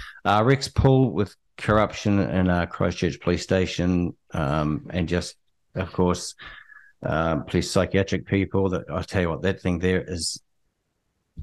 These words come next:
so in depth. There's another one I'm, uh, working on right now, which will lead up to more Christchurch revelations that you will not wanna miss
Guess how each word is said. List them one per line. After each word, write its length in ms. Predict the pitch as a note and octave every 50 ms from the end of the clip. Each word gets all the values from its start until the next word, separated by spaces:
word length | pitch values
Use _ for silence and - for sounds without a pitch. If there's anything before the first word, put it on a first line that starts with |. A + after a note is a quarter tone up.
| - -
so 680 | - - - - - - C#3 C#3 C#3 C#3 C#3 C3+ C3 B2+ C3+ - _ _ _ _ -
in 160 | C3+ C3 A2+
depth. 320 | G#2+ A#2+ G#2 F#2+ - - -
There's 240 | D#2+ E2+ G2+ F#2+ G#2
another 180 | A2 A2+ G2+
one 140 | G#2+ G#2+ G2
I'm, 220 | G2 F#2+ F2+ - - - -
uh, 180 | F#2+ F#2 F2+ F2+ F#2
working 240 | F#2 F2+ - F#2+
on 140 | F2+ F2 E2+
right 200 | E2+ F2+ F2 -
now, 220 | - F2 E2+ E2+ E2
which 320 | D#2+ - - - - - - - - - - - - - _ _ _ _ _ _ _ _
will 160 | - - F#2
lead 160 | F#2 G2+ F#2+
up 160 | F2+ F2 - -
to 100 | - F2
more 200 | F2+ F2 E2+ D#2+
Christchurch 760 | - - - F#2 F2 F2 - - - F2 E2 D#2 - -
revelations 800 | - - F2 E2 E2 D#2+ D#2+ E2 E2 D#2+ - - - E2+ E2+ -
that 180 | E2+ D#2 C2 E2
you 140 | F#2+ F2+
will 180 | D#2 E2 E2+ E2
not 300 | D#2+ E2 E2+ E2+ - C#2+
wanna 260 | F2 F2 D#2+ E2 E2+
miss 400 | D#2+ D#2 E2 - - - - -